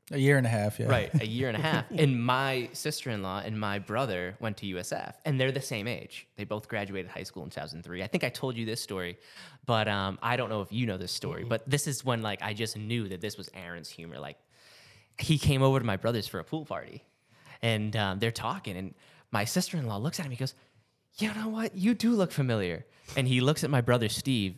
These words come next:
Speaker 2: just like a deer in headlights. He goes, "I don't know what she's talking about, and she doesn't look familiar to me." <laughs> And I go, "Yeah, right." And Steve goes, "Yeah,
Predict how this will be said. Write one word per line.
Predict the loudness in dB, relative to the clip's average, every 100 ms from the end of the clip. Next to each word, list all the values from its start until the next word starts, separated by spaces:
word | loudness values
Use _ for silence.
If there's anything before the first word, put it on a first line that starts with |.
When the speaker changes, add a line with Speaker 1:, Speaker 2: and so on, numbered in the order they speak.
| -4
Speaker 2:
just | -2 0
like | -2
a |
deer | -2 0
in | 0
headlights. | 0 0 -2
He | -4
goes, | -6 -8 _ _
"I | -10
don't | -6
know | -6
what | -6
she's | -8
talking | -6 -2 0
about, | 0
and | -2
she | -4
doesn't | -4 -4
look | -6
familiar | -6 -4 -2 0
to | 0
me." | 0 0
<laughs> | 0 2 2 4 4 4 4 4 4 4 4 4 4 2 -2 -6 0
And | 4
I | 6 6
go, | 8
"Yeah, | 8 8 8
right." | 6 2 -2
And | -4
Steve | 0 2
goes, | 4 4
"Yeah, | 6 6 6